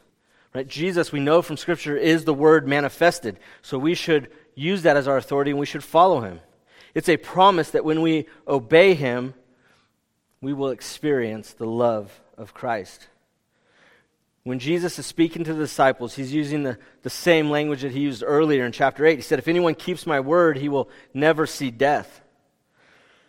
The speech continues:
And what he means here is the person, the, the literal word is to keep watch or to guard. Right? So the person that perseveres, the person that follows the word, the person that guards their heart with the word in it, in his word, it is him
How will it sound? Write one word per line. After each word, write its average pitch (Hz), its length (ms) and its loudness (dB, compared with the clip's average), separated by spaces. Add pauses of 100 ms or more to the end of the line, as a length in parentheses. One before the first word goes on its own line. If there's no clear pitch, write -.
(180)
And 127 120 -8
what 147 100 2
he 143 40 -4
means 147 200 -4
here 165 140 2
is 127 80 -2
the 131 80 -10
person, 160 360 -4
the, 120 140 -6
the 135 140 -4
literal 170 500 4
word 165 340 4
is 131 160 -6
to 135 80 -8
keep 170 320 -8
watch 156 300 4
or 139 120 -4
to - 140 -18
guard. 120 600 2 (760)
Right? 135 100 -6
So 147 120 -12
the 143 60 -4
person 165 360 -2
that 139 280 -2
perseveres, 165 600 2
the 127 60 -14
person 170 260 -6
that 131 100 -8
follows 190 460 6
the 156 80 -4
word, 143 180 -2
the 117 40 -20
person 180 260 -4
that 151 100 -6 (300)
guards 175 360 2
their 160 120 2
heart 180 300 4
with 165 120 -4
the 160 80 -4
word 170 340 4
in 185 240 2
it, 135 120 0
in 165 160 0
his 170 220 -2 (180)
word, 175 360 4
it 147 80 0
is 139 120 -4
him 175 460 0